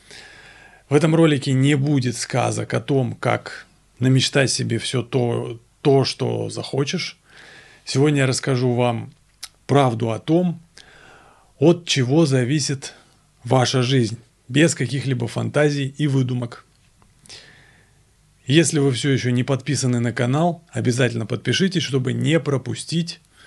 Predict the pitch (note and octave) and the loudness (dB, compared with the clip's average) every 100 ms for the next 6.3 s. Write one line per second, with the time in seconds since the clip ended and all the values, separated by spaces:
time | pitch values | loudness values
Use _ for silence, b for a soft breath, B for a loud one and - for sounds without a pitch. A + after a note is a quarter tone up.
0 | b b b b _ _ - C3 C3+ C#3+ | b b b b _ _ -2 2 4 2
1 | - C#3 B2+ - C#3 C#3 B2+ G#2+ G2 - | -2 -4 -6 -4 -4 -2 -2 -4 -8 -18
2 | _ _ _ - C#3 D3 A2 - _ _ | _ _ _ -4 0 0 -2 -8 _ _
3 | B B B B B B B _ _ _ | B B B B B B B _ _ _
4 | _ B2+ A#2+ E3+ D#3 F#3 E3 - E3 - | _ -2 2 2 4 4 2 2 0 2
5 | E3+ E3+ - C#3+ - C#3 C3 C3 A#2 B2 | 4 4 0 -4 -2 -2 0 -4 -2 -4
6 | A2 - | -4 -12